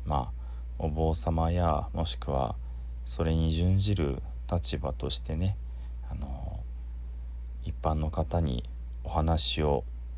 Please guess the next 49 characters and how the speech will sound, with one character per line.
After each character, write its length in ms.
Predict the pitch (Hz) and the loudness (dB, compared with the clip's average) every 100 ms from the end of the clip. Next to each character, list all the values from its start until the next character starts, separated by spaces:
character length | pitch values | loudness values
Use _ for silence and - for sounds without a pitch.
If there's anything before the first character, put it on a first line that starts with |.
| - - - | -8 -8 0
し 240 | - - | 2 4
な 140 | 85 - | 2 2
け 120 | 80 | 0
れ 100 | 71 | 0
ば 120 | 64 | -2
な 160 | 64 65 | -4 -4
ら 140 | 65 | -4
な 160 | - - | -6 -6
い。 100 | - - - - - - - | -8 -8 -8 -8 -8 -8 -8
そ 160 | - 120 | -4 0
う 40 | |
い 20 | |
う 160 | 127 123 | 2 4
よ 60 | |
う 40 | 104 | 4
な 140 | 69 | 2
状 160 | 69 71 | 2 0
況 240 | - 71 | 0 -2
で 120 | 73 | 0
ね、 220 | 73 92 - - - - - - | 0 0 0 -6 -8 -8 -8 -2
ど 120 | 98 95 | 4 4
う 20 | |
い 40 | |
う 40 | 85 | 4
こ 120 | 78 | 2
と 120 | 73 | 2
に 200 | 73 67 | 0 0
注 280 | - 85 76 | 2 4 4
意 100 | 69 | 4
を 80 | 67 | 0
し 100 | - | -2
て 120 | 73 | -2
話 440 | 80 78 76 - | 0 2 2 2
を 80 | 76 | 0
す 160 | - 80 | 0 0
れ 80 | 76 | 0
ば 160 | 76 | 0
い 20 | |
い 40 | 73 | 0
か 140 | 80 | -2
と 140 | - 85 | -2 0
い 60 | |
う 20 | |
よ 120 | 85 85 | 2 2
う 20 | |
な 100 | 87 | 0
こ 160 | - | -2
と 160 | - 123 | -2 0
を、 220 | 95 67 | 2 0